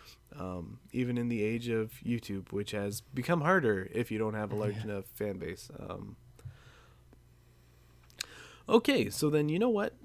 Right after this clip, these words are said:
Speaker 1: Um, I think we're gonna close this one down. So if you want to know more about Learn From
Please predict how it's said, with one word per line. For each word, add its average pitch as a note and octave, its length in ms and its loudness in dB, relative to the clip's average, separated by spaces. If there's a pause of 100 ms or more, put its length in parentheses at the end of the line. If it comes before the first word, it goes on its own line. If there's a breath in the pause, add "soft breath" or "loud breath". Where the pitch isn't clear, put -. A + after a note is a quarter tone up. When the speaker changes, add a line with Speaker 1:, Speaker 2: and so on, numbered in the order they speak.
Speaker 1:
Um, G#2+ 520 -2 (540)
I C3 100 0
think D3+ 220 -2
we're C#3 100 2
gonna C#3 180 0
close C#3+ 260 0
this C3+ 180 -4
one C3+ 160 0
down. G3 300 2
So - 140 0
if D3 260 0
you A3 140 2
want A3 280 -2
to G#3 100 -4
know F#3 100 0
more D3+ 340 4
about G#2+ 280 0
Learn A2 180 -2
From A2 300 -6